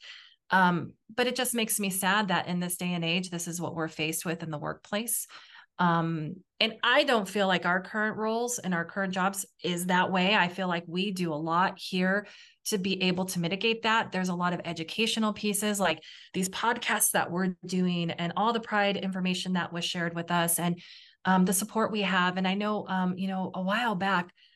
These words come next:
I actually went to a, um, a talk with two, um, men, and, um, I think it was during Equality Week, and it was about their relationship. And I learned so much from them, and,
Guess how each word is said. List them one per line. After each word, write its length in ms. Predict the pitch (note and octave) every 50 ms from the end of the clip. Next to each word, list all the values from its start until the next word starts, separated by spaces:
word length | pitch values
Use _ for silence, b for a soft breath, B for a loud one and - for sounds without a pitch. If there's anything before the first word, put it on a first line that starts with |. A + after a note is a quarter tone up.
| b b b _ _
I 120 | G3 G#3
actually 320 | G#3+ G#3+ - - G#3 G3+ G3
went 240 | F#3+ G3 F#3+ F#3+ -
to 440 | - - G3 G3 G3 F#3+ F#3 F#3 -
a, 460 | - F3+ F3+ F3+ F3+ F3+ F3+ E3 - -
um, 420 | - F3 F3 F3 E3+ E3+ E3+ E3+ - -
a 60 | F3
talk 440 | F3+ - - G3+ F#3 F#3+ F#3 - -
with 220 | F3+ F3 F3 -
two, 640 | - - - - - G3+ G#3 G#3 G#3 G#3 G#3 G#3 G3+ G3+ B B B B B B _ _ _ _ _ _ _ -
um, 400 | G3 F#3+ F#3 F3+ F3+ F3+ F3+ F#3
men, 220 | F#3+ G3 G3 F#3
and, 320 | F3+ - F#3 F3+ F3 E3+ - -
um, 360 | E3+ F3+ F3+ F3 F3 D#3 - -
I 80 | F3+ F#3
think 140 | F#3 G#3 G#3+
it 40 | A3+
was 160 | G#3+ - -
during 240 | - F#3+ F#3 F#3 F#3
Equality 480 | F#3 - - F#3 F#3 F#3+ F#3+ G3 F#3+
Week, 340 | F3+ F3+ F3 F3 E3+ - - -
and 80 | F3 F3+
it 40 | F3+
was 100 | F3+ F3+
about 220 | F3+ F3+ F3 -
their 100 | - F#3
relationship. 600 | F3+ F#3 F3+ F#3 F3+ F3 F3 - F3+ F3 - F#3 F#3
And 80 | G3+
I 100 | A3 A3
learned 260 | A3 A3 A3 G#3+ G#3+ G3
so 200 | - G#3 G3 G3
much 220 | F#3 F#3+ F#3 -
from 200 | - G3 F#3+ F#3+
them, 320 | F#3 G3 F#3+ F#3+ F3 D#3+
and, 180 | E3 E3+ F3 F3